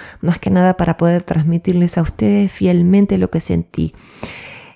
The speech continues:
Y, y luego me pregunté, si tuviera que ponerle un nombre a lo que siento, ¿cómo lo describiría? ¿No? Entonces, primero es qué siento en el cuerpo y luego cómo lo describiría. Y para mí fue angustia, una angustia ligera,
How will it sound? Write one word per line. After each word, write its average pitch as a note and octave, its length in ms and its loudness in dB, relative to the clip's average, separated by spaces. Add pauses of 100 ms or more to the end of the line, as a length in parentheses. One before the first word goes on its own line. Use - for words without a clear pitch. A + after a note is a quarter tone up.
(280)
Y, G3+ 440 2
y A3+ 80 2
luego A#3 220 4
me C4 100 4
pregunté, F3+ 580 2
si - 160 0
tuviera A3+ 320 2
que A#3 140 -2
ponerle G#3 400 4
un G3 200 4
nombre G3+ 300 6
a G3 40 4
lo F3+ 140 0
que F3 100 2
siento, G3+ 480 0
¿cómo F#3 260 2
lo F3 140 4
describiría? C#3+ 840 -2 (220)
¿No? F#3+ 100 -2
Entonces, G3 320 2
primero A3+ 340 2
es A3+ 100 0
qué - 180 0
siento B3+ 280 0
en A#3 60 2
el A3+ 80 0
cuerpo C4 280 0
y A#3 40 2
luego G#3 180 4
cómo F3+ 220 0
lo E3 120 2
describiría. D#3 680 -2 (720)
Y F#3 100 0
para F3 220 2
mí G3 220 6
fue F#3+ 440 0
angustia, G3+ 920 0 (720)
una F3+ 240 2
angustia F3+ 420 0
ligera, A#3+ 720 0